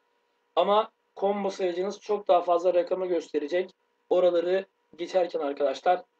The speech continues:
bu şekilde çok çok daha büyük avantaj elde etmiş olacaksınız. Son bir kez de hemen göstereyim arkadaşlar. Mesela bende Corvus Glaive. Corvus Glaive'e bu şekilde yani kanama zehri açmasaydım arkadaşlar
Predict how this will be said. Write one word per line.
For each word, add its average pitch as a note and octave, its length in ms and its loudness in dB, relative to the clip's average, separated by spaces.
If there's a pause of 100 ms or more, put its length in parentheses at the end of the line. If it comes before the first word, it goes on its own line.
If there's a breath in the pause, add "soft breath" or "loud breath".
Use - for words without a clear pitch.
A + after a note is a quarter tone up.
bu F3+ 120 -10
şekilde F#3 640 -2 (320)
çok G3 340 -2
çok D#3+ 240 -4
daha E3 240 4
büyük F3 200 -8
avantaj D#3+ 440 0
elde D3+ 180 -2
etmiş - 240 -10
olacaksınız. E3+ 540 -4 (540)
Son A#3 240 4
bir G3+ 80 -12
kez F#3+ 260 0
de G3 180 -2 (320)
hemen G3 320 0
göstereyim F3+ 440 -4
arkadaşlar. D3+ 380 -4
Mesela E3+ 440 -4
bende E3+ 300 -2
Corvus F3 340 -2
Glaive. E3 300 -2 (680)
Corvus F#3 340 4
Glaive'e G#3 360 4
bu G#3+ 60 -2
şekilde F#3 360 -4
yani C#3 200 0
kanama E3+ 340 -4
zehri F#3 300 0
açmasaydım F3+ 680 -2
arkadaşlar D3+ 480 -2